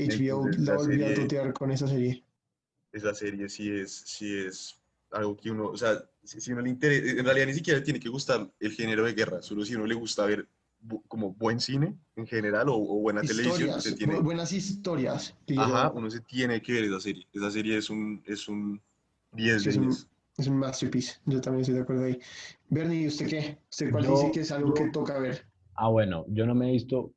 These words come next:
Speaker 3: Band, Band of Brothers. Me la veré, porque, pues, bueno, tras de que el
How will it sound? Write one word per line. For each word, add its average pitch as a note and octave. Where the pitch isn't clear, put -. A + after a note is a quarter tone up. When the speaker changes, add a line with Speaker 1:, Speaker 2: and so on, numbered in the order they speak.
Speaker 3:
Band, C3
Band A#2+
of A2+
Brothers. G#2
Me F#2
la E2+
veré, E2
porque, F2
pues, E2
bueno, E2+
tras E2+
de E2+
que E2+
el D#2+